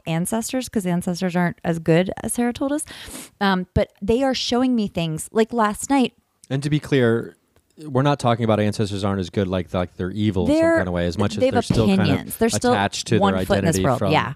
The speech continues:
Speaker 2: the physical world.
Speaker 1: Yeah. I asked one of my spirit guides, they were telling me really, really wonderful, loving things. And, or not, I shouldn't say loving, but, like, super helpful. They, this was obviously someone very invested in me. And I said,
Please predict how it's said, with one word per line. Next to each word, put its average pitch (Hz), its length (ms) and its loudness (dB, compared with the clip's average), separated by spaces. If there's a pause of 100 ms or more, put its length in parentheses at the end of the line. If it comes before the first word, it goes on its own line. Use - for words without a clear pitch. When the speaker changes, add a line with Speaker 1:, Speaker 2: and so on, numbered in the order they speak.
Speaker 2:
the - 80 -8
physical 95 360 0
world. 85 220 -6
Speaker 1:
Yeah. 151 220 0 (200)
I 262 120 0
asked 214 400 -2
one 202 120 2
of 202 60 2
my 190 80 0
spirit 185 320 0
guides, 202 240 -2 (100)
they 175 280 0
were 170 160 0 (100)
telling 185 320 2
me 151 220 0
really, 165 640 0 (100)
really 151 380 0
wonderful, 139 600 -2
loving 135 400 -2
things. 127 480 -6
And, 151 400 -4 (280)
or 240 100 2
not, 254 160 0
I 233 100 -2
shouldn't 247 240 -2
say 226 100 0
loving, 160 280 0
but, - 120 -2
like, - 160 -4 (140)
super - 540 0
helpful. - 480 -6
They, 185 120 2
this 180 380 -2
was 196 140 -2
obviously 180 400 0
someone 165 300 -2
very 160 220 2
invested 147 520 -2
in 131 100 -2
me. 117 180 -4 (500)
And 175 140 0
I 175 120 2
said, 156 500 0